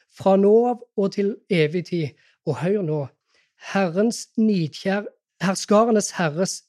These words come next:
nidkjærhet skal gjøre dette. Gud skal gjøre dette.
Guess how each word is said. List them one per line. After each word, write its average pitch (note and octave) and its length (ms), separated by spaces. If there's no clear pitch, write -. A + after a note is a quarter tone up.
nidkjærhet E3+ 680
skal D#3 400
gjøre C3+ 240
dette. C#3+ 300
Gud B3+ 240
skal F3 240
gjøre E3 240
dette. - 380